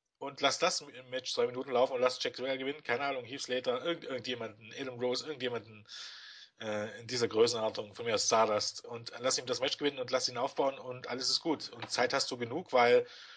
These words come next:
um ganz ehrlich zu sein, ähm, das, was dann in der dritten Stunde lief oder mit der zweiten oder zweiten und dritten Stunde lief, ähm,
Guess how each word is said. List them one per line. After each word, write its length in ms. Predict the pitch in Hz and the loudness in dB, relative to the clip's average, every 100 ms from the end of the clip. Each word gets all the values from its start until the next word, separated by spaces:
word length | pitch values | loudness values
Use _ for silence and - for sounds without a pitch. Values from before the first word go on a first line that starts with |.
| - _ | -20 _
um 160 | 139 131 | -12 0
ganz 180 | 135 120 | 0 2
ehrlich 240 | 156 165 | 0 0
zu 80 | 156 | 2
sein, 400 | 143 147 143 135 | 4 4 2 -2
ähm, 380 | 131 127 123 120 _ _ _ _ _ _ - - | -2 0 -2 -12 _ _ _ _ _ _ -10 2
das, 160 | 135 | 4
was 160 | 147 - | 4 2
dann 160 | 123 120 | 2 2
in 80 | |
der 100 | 113 | -2
dritten 280 | 110 170 - | 0 -2 -2
Stunde 280 | - 123 104 | -4 -6 -12
lief 280 | 98 117 - | -8 -8 -2
oder 260 | 117 113 107 - | 0 0 -2 -12
mit 160 | 127 | -2
der 100 | 120 | 0
zweiten 260 | - 165 160 | 0 -2 0
oder 460 | 127 120 117 110 - | -2 -2 -2 -10 -4
zweiten 300 | 127 131 151 | 0 0 0
und 140 | - | -6
dritten 180 | 131 123 | -6 -6
Stunde 300 | - 127 123 | -8 -10 -10
lief, 300 | 123 135 - | -8 -8 -10
ähm, 260 | 110 113 | -12 -12